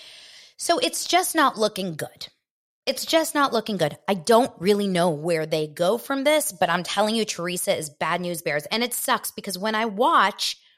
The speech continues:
Melania, Teresa's daughter, when I watch her TikToks and Teresa's in it, I like Teresa.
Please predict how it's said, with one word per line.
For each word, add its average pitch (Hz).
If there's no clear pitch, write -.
Melania, 214
Teresa's 196
daughter, 175
when 160
I 185
watch 190
her 196
TikToks 156
and 175
Teresa's 175
in 196
it, 151
I 190
like 196
Teresa. 131